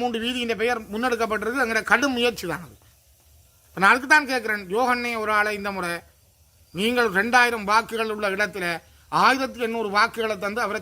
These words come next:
தெரிவு செய்தே ஆக வேணும். அது அபிவிருத்தி செய்தாலும்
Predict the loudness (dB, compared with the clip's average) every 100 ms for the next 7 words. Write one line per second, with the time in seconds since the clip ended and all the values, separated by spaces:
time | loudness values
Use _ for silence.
0 | -6 -8 -6 -4 0 0 0 -6 -12 -20
1 | -20 _ _ -20 _ -20 -20 -20 -20 -4
2 | 2 4 4 2 -2 -2 -2 2 2 0